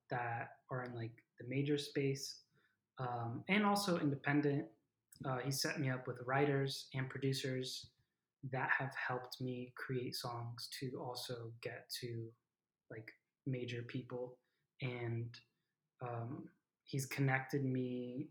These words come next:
with people that I wouldn't be able to connect to if I wasn't signed to him. Like, just even, like,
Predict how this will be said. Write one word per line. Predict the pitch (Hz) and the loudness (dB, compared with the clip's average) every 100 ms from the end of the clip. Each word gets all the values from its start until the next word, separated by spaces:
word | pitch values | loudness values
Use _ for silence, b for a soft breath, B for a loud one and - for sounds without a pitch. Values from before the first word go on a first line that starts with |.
| - | -4
with | 123 - | -6 -4
people | 135 131 | -4 0
that | 123 120 - - - | 0 0 -4 -6 -2
I | 123 | -2
wouldn't | 120 127 123 131 185 _ _ _ _ _ _ | 0 0 0 -4 -6 _ _ _ _ _ _
be | 143 131 | 0 2
able | 131 131 | 2 0
to | 139 | -4
connect | - 131 127 139 - | -2 0 0 0 0
to | 123 | -2
if | 120 | -2
I | |
wasn't | 120 131 127 | 0 0 0
signed | - 120 120 | -4 -4 -6
to | - | -10
him. | - 120 117 | -6 -4 -2
Like, | 117 110 - _ _ _ _ _ _ _ _ _ _ _ _ - | -4 -6 -10 _ _ _ _ _ _ _ _ _ _ _ _ -6
just | 131 - - - | -4 -4 -4 4
even, | 160 156 160 | 8 12 12
like, | 156 - | 12 6